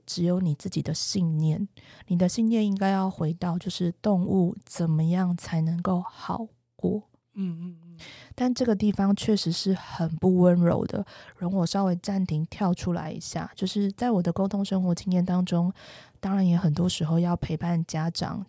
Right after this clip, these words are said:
Speaker 1: 经历这个决定，
Speaker 2: 是。
Speaker 1: 或者是做这个决定。
Speaker 2: 是。
Speaker 1: 这时候我觉得小吴医生真的是一个我很好的榜样。
Speaker 2: 嗯，嗯。
Speaker 1: 我都会先问家长说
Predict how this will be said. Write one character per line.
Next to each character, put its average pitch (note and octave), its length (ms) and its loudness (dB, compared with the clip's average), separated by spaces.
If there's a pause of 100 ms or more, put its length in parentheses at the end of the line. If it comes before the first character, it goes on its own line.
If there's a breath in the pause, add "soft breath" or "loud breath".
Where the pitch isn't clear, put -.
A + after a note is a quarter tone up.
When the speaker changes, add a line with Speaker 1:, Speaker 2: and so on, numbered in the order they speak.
Speaker 1:
经 G#3 380 0
历 G#3+ 200 2
这 D#3+ 160 -2
个 D3 120 -2
决 - 380 -8
定， E3 260 2
Speaker 2:
是。 A3 100 2
Speaker 1:
或 A3+ 60 4
者 D3+ 200 2
是 D#3+ 180 -4
做 A3+ 320 -2
这 F#3+ 160 -6
个 - 120 -10
决 E3 280 -6
定。 F3 260 0
Speaker 2:
是。 B2+ 540 -6
Speaker 1:
这 - 100 -2
时 A3+ 180 2
候 G#3+ 120 4
我 F#3 140 4
觉 E3 120 -2
得 E3 80 4
小 E3+ 180 -2
吴 D#3+ 140 2
医 F3 80 0
生 F3+ 240 0
真 F3+ 120 0
的 F3 100 2
是 F3 160 -2
一 E3+ 40 2
个 E3+ 120 -4
我 D#3+ 140 -2
很 E3+ 200 -2
好 F3 160 -2
的 F3+ 220 -6
榜 F#3+ 200 -8 (100)
样。 F3 360 -2
Speaker 2:
嗯， E3 360 0
嗯。 E3+ 160 -10
Speaker 1:
我 E3 40 -8
都 F3 160 2
会 G3 200 2
先 F3+ 260 0
问 F#3 180 2
家 E3+ 180 -2
长 D#3 200 0
说 E3 520 -2